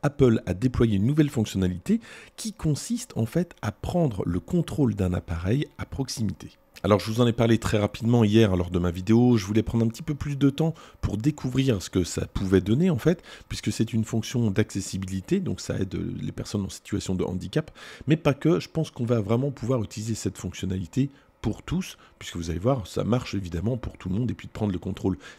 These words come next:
d'un appareil à distance, ça peut être sympa. À propos de la configuration, donc il faut avoir I O S seize bêta quatre pour le téléphone qui va prendre le contrôle de l'appareil. Par contre, j'étais en bêta trois pour l'iPad qui, lui, euh, donc va recevoir les ordres de l'iPhone.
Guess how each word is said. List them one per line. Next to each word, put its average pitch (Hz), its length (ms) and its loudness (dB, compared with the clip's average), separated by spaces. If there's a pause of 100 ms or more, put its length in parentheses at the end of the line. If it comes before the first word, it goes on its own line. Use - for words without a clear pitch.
d'un 92 100 2
appareil 85 280 -4
à 87 40 -4
distance, 98 480 -6
ça - 160 -2
peut 156 120 0
être 151 80 -2
sympa. - 260 -4 (280)
À - 60 4
propos 135 260 2
de 131 40 4
la 127 80 4
configuration, 127 680 4
donc 107 200 2
il 98 80 -6
faut 104 100 4
avoir 92 260 6
I 92 100 2
O 95 100 6
S 90 60 2
seize 87 280 2
bêta 90 300 -2
quatre - 300 0
pour 139 360 0 (280)
le 90 140 0
téléphone 98 380 0
qui - 140 -10
va 87 120 0
prendre 147 360 0
le 107 80 4
contrôle 98 420 -2
de 92 60 2
l'appareil. 95 480 0 (220)
Par - 140 -4
contre, 120 200 -2
j'étais 101 220 0
en 95 100 2
bêta 95 300 0
trois 127 240 -4
pour 135 440 -2
l'iPad 90 540 0
qui, - 160 -8
lui, 127 280 -4 (320)
euh, 85 180 2
donc 85 260 -4
va 104 340 0 (160)
recevoir 98 520 0
les 87 160 -2
ordres 127 260 -2
de 101 140 4
l'iPhone. 110 400 0